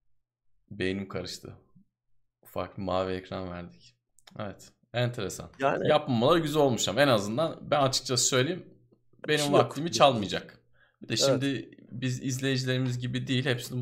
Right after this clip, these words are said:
Speaker 1: bunların size aktaracağımız için istesek de istemesek de, sıkılsak da sıkılmasak da oturup izliyoruz. İki saatse iki saat boyunca genelde başında duruyoruz. O yüzden
Speaker 2: Evet.
Speaker 1: ben kendi vaktim adına sevindim.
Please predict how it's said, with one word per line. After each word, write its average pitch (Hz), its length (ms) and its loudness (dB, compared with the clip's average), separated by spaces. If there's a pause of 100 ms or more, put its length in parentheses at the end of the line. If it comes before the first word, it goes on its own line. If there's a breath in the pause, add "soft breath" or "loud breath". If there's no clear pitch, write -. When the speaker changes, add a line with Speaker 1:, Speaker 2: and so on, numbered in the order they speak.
Speaker 1:
bunların 120 300 -6 (400 soft breath)
size 120 240 0
aktaracağımız 127 720 2
için 101 260 -8 (760)
istesek 143 460 -4
de 123 80 0
istemesek 123 640 -4
de, 190 160 -8 (200)
sıkılsak - 560 -4
da 123 60 -4
sıkılmasak 123 640 -4
da 104 300 -4
oturup 151 340 -6
izliyoruz. 160 640 -4 (520)
İki 127 160 -10
saatse 90 380 -6
iki 127 140 -8
saat - 320 -8
boyunca 98 520 -4 (260)
genelde 107 460 -6
başında 139 340 -4
duruyoruz. 120 540 -6 (1400)
O - 180 -4
yüzden 98 260 -6
Speaker 2:
Evet. 120 120 -6 (120)
Speaker 1:
ben 110 260 -4
kendi 107 280 -4
vaktim 101 340 -2
adına 92 200 -8
sevindim. 90 500 -6